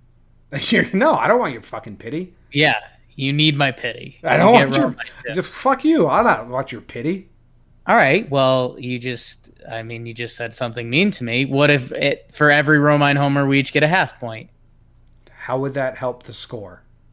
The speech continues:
Speaker 2: It's just padding the stats, man. I was just trying to do something nice.
Speaker 1: I want Romine and no one else for three points.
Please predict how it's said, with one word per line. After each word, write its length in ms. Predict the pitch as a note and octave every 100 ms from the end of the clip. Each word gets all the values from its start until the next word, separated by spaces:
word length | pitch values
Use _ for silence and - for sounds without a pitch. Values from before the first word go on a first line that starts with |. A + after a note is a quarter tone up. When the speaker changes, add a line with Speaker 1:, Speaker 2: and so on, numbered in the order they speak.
| _ _ _ _
Speaker 2:
It's 240 | C#3 -
just 160 | C#3+ -
padding 300 | F3 F3+ F#3
the 80 | E3+
stats, 440 | - C4+ C3+ -
man. 260 | A2 B2 F#3+
I 20 |
was 120 | E3
just 140 | E3+
trying 160 | - F#3
to 80 | E3+
do 100 | F3
something 280 | G3 F3+ C3+
nice. 560 | D3 D#3 C3+ - - - _ _ _
Speaker 1:
I 200 | - C#3
want 280 | F3 F3+ F3+
Romine 680 | D3+ C#3+ C#3 C3 B2+ B2 A#2+ -
and 200 | B2 A#2+
no 100 | B2
one 160 | D3
else 260 | C3+ A#2 A#2+
for 160 | -
three 240 | G#2 - C3
points. 500 | - G#2+ G2 - -